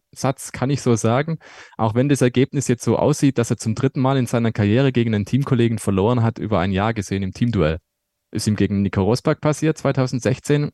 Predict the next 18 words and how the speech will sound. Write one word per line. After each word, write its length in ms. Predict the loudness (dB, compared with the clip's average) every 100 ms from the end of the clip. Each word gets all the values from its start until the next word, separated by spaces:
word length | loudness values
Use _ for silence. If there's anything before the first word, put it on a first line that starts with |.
| _ _ _
ist 200 | 0 2
ihm 180 | 0 2
gegen 240 | 0 -2
Jenson 360 | -2 -4 -2 -4
Button 260 | -4 -4 -4
passiert 360 | -2 0 0
bei 100 | 0
McLaren, 500 | -2 -2 -2 -2 -4
ich 140 | -8 -6
glaub, 240 | -6 -4
zweitausendelf 560 | -2 -2 0 0 0 0
oder 140 | -4
zweitausendzwölf. 800 | -2 -2 -2 -6 -8 0 0 0 -8 -20 -20 _ _
Und 200 | 0 2
jetzt 200 | 2 0
halt 140 | -2 0
gegen 300 | 0 0 -4
Russell. 420 | -2 -2 -2 -6